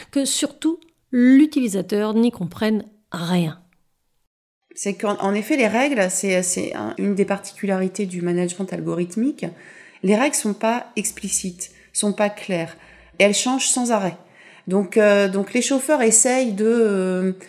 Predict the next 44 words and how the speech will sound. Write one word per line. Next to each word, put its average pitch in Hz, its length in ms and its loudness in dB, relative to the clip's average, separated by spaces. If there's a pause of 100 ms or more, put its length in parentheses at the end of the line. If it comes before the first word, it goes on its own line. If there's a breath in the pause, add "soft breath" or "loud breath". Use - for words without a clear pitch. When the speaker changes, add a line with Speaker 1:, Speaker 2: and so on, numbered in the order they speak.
(180 loud breath)
Speaker 2:
de 180 100 0
donner 208 300 2
des 196 160 0
informations, 190 680 -2 (500 soft breath)
euh, 180 200 2
sur 175 160 -4
des 160 100 -4
forums 180 460 -4
notamment, 180 640 -6
euh, 170 140 -6
sur - 180 -14
des, 170 240 -6
euh, 165 240 -6
des 175 140 -4
pages 180 400 -4
Facebook, 180 640 -6
euh, 170 120 -4
et - 440 -20
puis - 140 -10
même 156 180 -2
entre 156 240 -6
eux - 20 -4
quand 170 280 -10
ils - 40 -12
se - 120 -6
rencontrent. 180 580 -6 (640 loud breath)
Euh, 185 580 6
mais 196 180 2
on 214 100 4
voit 208 180 4
bien 269 180 0
qu'il 226 140 -2
y - 20 -2
a - 20 -14
toujours 254 280 -4
une 220 80 0
sorte 226 240 0
de 185 100 0
flou, 214 540 -4 (440 soft breath)
euh, 170 600 2
sur 214 400 0
les 190 140 4
règles 214 260 0
existantes. 190 680 -4